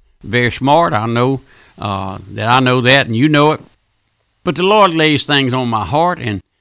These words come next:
I've been concerned about our homes and our families and our young people, our children. I see 'em, I see the, how Satan has wrecked many of our homes,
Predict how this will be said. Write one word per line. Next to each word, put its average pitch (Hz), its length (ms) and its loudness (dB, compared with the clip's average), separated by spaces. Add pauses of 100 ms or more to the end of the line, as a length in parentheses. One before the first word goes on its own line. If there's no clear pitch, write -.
(280)
I've 135 160 -2
been 139 240 0
concerned 147 560 0
about 127 240 2
our 107 160 0
homes 151 560 2
and 104 120 -4
our 92 140 -6
families 151 540 2
and 101 100 -2
our 92 140 -4
young 147 320 0
people, 160 400 0
our 95 120 -6
children. 160 400 0
I 117 140 2
see 143 260 2
'em, 113 200 0 (380)
I 117 100 2
see 143 260 2
the, 107 200 -2 (400)
how 127 180 2
Satan 143 460 0
has 101 200 -4
wrecked 123 400 0
many 151 260 4
of 139 100 2
our 139 180 4
homes, 156 520 2